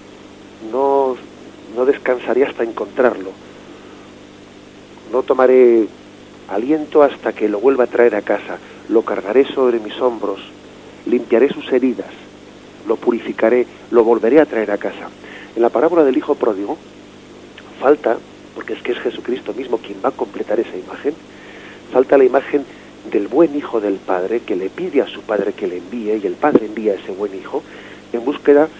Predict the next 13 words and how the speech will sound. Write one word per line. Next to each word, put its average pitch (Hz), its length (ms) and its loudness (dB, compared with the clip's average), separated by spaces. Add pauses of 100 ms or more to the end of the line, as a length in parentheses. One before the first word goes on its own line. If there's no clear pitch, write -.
(540)
de - 140 -4
su, 98 280 -6 (1800)
en - 60 -16
búsqueda 127 260 -4
de 120 120 0
su 127 100 -10
hermano 120 320 -2
menor, 127 280 0 (960)
para 92 440 0 (420)
encontrarlo, 117 920 0 (880)
para 104 160 2
rescatarlo, 104 880 -2 (460)
para 90 420 0